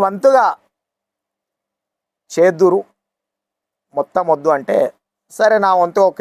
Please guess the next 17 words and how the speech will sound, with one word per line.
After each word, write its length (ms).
ఇరవై 240
ఐదు 120
వేల 180
రూపాయలు 360
తప్పకుండా 400
చేస్తానంటే, 580
డైరెక్ట్ 320
కాలేజ్ 340
వాళ్ళకు 280
కొడదురు 340
సార్, 140
మీకు 180
అవన్నీ 300
డీటెయిల్స్ 380
తీసుకొని 380
కాలేజ్ 320
వాళ్ళే 200